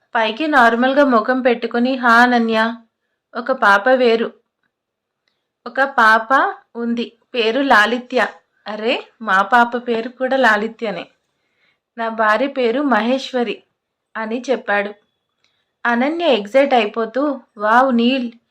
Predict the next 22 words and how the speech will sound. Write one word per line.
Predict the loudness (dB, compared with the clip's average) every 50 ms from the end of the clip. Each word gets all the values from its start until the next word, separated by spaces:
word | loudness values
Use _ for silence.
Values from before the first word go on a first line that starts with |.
| _ _ _ _ -16
నీకు | -12 -12 -8 -6 -8 -6
పాప | -2 2 2 2 2 2 2
ఉందా? | 0 0 2 2 2 2 2 0 0 -2 -6 -16 _ _ _ _ _ _ _ _ _ _ _ _ _ _ _ _ _ _ _ _ _ _ _ _ _ _ _ _ _ _ _ _ _ -8
నైస్ | -6 -4 -4 -4 -6 -8 -8
నేమ్. | -4 -2 -2 -2 -2 -4 -6 -10 -16 _ _ _ _ -18 -12
నీ | -10 -8
వైఫ్, | -4 -2 0 0 0 -2 -4 -6 -12 -12
నీ | -10 -8
పాపని | -2 0 2 2 2 2 0 -2 -4 -4 -4 -4
చూపించు, | -4 -4 -4 -4 -4 -4 -4 -6 -8 -8 _ _ _ -8
ఫోటో | -6 -6 -2 0 0 0
ఉంటుందిగా" | 0 0 -2 -2 -2 -2 -2 0 2 2 0 0 -2 -8 _ _ _ _ _ _ _ _ -12
అని | -10 -6 -4 -2
అడిగింది. | -2 -2 -2 -2 -4 -4 -4 -4 -6 -8 -12 -14 _ _ _ _ _ _ _ _ _ _ _ _ _ _ _ _ _ _ _ -10
నీల్ | -8 -6 -6 -6 -6
ఫోన్లో | -8 -2 0 2 2 2 2 2 2 2 2 0 -2 _ _ -14
లాలి, | -8 -2 0 2 2 2 2 2 0 -2 -4 -8 _ _ _ _ -8
మహి | -6 -4 -4 -4 -2 -2 0
అంటూ | 0 0 0 -2 -6 -8 -8 -8 -10 -14 _ _ -16
ఇద్దరి | -14 -12 -10 -6 -6 -6 -6
ఫోటో | -4 -4 -4 -2 -2 -2 -6
చూపించాడు. | -6 -6 -8 -8 -8 -8 -6 -8 -8 -8 -6 -4 -2 0 0 -2 -2